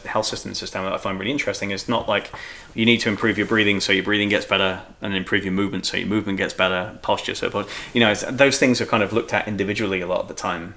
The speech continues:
Again, in the, in the Western paradigm, like, if you fix your posture, then that will be better, and, and that's for its own sake, right? But in Systema, we understand this core interrelation between posture and breathing, between posture and movement, right? That it will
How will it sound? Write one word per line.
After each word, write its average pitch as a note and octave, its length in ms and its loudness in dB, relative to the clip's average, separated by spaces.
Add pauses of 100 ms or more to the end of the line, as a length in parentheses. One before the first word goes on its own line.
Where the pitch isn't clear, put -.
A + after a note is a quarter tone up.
Again, G#2 280 2
in F#2 100 -2
the, - 240 -4
in F#2+ 80 -4
the F2+ 60 -4
Western F#2+ 300 2
paradigm, D3 420 -2 (280)
like, G#2 140 6
if G2 80 0
you G2+ 80 -2
fix B2 260 -2
your F#2+ 80 -2
posture, A#2 380 4
then F#2+ 200 -2
that G2 140 -4
will G2 80 -6
be F#2 120 -8
better, F2+ 280 2
and, F2+ 280 -6 (320)
and F#2 180 -4
that's - 160 -4
for G2+ 140 -2
its - 120 -4
own F2 140 -4
sake, G#2 340 -2
right? G#2+ 140 -4 (300)
But B2 140 8
in A#2 100 4
Systema, B2 320 2
we G#2+ 100 6
understand G#2 560 2
this - 440 -2 (800)
core A#2 440 10
interrelation G2+ 600 0
between G2+ 540 -2 (120)
posture G2+ 340 -2
and G2 60 -12 (100)
breathing, F#2 280 -4 (240)
between A2 340 0
posture F#2+ 400 -4
and F#2+ 100 -10
movement, G2+ 360 -6
right? F#2+ 180 -6
That G2 160 -2
it F#2 60 -2
will F#2+ 180 0